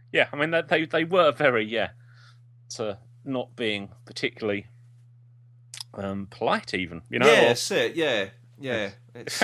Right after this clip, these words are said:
Speaker 2: um,
Speaker 1: perhaps, perhaps the I T, they could have changed to informal task force.
Speaker 2: Yes. <laughs> Now, obviously, when they leave the academy, they, uh, take over the Atmos, uh, machine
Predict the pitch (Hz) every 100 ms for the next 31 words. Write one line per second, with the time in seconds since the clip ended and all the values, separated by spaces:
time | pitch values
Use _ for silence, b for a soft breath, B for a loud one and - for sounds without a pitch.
0 | 127 123 - - 156 - 151 139 123 127
1 | 117 110 117 - 120 117 117 117 117 127
2 | 117 101 98 - - - - - - 190
3 | 185 - 151 202 240 214 220 - - -
4 | - - - - - - B B B B
5 | 214 262 285 240 220 220 202 175 170 165
6 | 151 147 143 147 143 127 - 139 - 151
7 | 135 139 135 127 120 127 127 123 120 98
8 | - - - - - 101 101 95 - 104
9 | 90 80